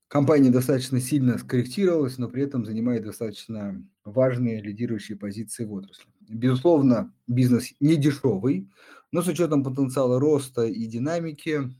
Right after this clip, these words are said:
очень важно по текущим ценам, кажется уже более интересным для того, чтобы его рассмотреть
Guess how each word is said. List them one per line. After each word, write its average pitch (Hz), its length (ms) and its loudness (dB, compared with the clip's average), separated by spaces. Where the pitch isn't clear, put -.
очень 127 280 -2
важно 117 280 0
по - 100 -16
текущим 139 480 -4
ценам, 127 340 -4
кажется 120 640 -6
уже 117 380 -2
более 131 400 2
интересным 127 480 -6
для 104 120 -12
того, 104 220 -10
чтобы 104 380 -12
его 98 260 -8
рассмотреть 127 800 -2